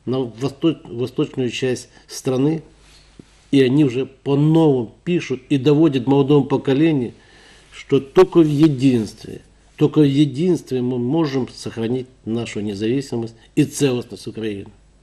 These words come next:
Поэтому как никогда в канун этого праздника я хотел в первую очередь поблагодарить всех тех старых ветеранов, всех тех, которые сегодня за восемьдесят лет,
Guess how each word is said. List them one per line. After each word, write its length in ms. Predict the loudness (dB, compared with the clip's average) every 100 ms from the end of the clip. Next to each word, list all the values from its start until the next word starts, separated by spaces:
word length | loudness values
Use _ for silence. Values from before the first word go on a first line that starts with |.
| _ _ _ _ _ -12
Поэтому 320 | -6 -4 -2
как 240 | -4 -4
никогда 760 | -2 -2 -2 -2 -2 -4 -8 -14 _ _ _ _
в 140 | -14
канун 580 | -6 -2 -2 -2 -4 -10 _ _ _ _ _ -18
этого 300 | -14 -8 -8
праздника 640 | -4 -4 -4 -6 -16 -18 -20 _ -20 -16 -8
я 80 | -8
хотел 300 | -4 -2 -2
в 40 |
первую 260 | 0 2 2
очередь 220 | 0 -2
поблагодарить 580 | -2 0 0 0 0 -2
всех 280 | -4 -4
тех 200 | 0 -2 -2 -16 _ _ _ _ _ _ _ _
старых 540 | -12 -4 -2 -2 -4
ветеранов, 600 | -8 -8 -8 -8 -8 -12 -8
всех 240 | -2 0
тех, 180 | 0 -2
которые 340 | -2 -2 0 2
сегодня 680 | 2 4 4 4 2 -2 -4 -20 -10
за 180 | 0 4
восемьдесят 580 | 4 2 0 -6 -6 -6
лет, 240 | -8 -10